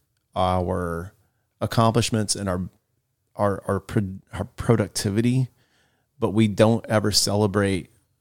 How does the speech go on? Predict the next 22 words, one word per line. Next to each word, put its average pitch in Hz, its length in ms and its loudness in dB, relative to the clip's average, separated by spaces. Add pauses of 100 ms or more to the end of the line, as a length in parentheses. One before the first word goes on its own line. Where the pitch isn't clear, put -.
quiet 98 400 -2
moments, 113 680 0
special - 440 -2
times, 110 600 0 (800)
what 107 140 4
are 95 40 2
we 95 80 0
teaching? 113 560 -2 (140)
Because 113 220 0
that's 123 260 -6
the - 100 -8
kind 151 160 -4
of 120 60 -2
stuff 139 240 0
we 123 120 4
learn, 104 400 4
and 104 120 4
then 101 100 6
we 110 120 4
teach - 280 -2
it 104 100 0
on. 87 400 -2